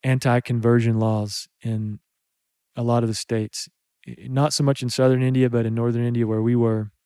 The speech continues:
uh, in Madhya Pradesh, Gujarat, it is against the law to convert from Hinduism. And so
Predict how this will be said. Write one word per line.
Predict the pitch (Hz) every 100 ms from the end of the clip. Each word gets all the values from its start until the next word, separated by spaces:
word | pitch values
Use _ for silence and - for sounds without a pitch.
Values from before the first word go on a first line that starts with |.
| _ _ _ _ _ -
uh, | 107 104 104 - _
in | 113 110
Madhya | 113 113
Pradesh, | - 113 113 110 - 117
Gujarat, | 117 110 110 107 107 _ _ _ _
it | 120
is | 113 113
against | 117 127 - -
the |
law | 117 113 110 107 107
to | - 117 107
convert | 110 107 113 113
from | - 113 107 104 - _ _
Hinduism. | 120 110 104 98 95 _ _ _ _ _ _ -
And | 113
so | - - 113 110 107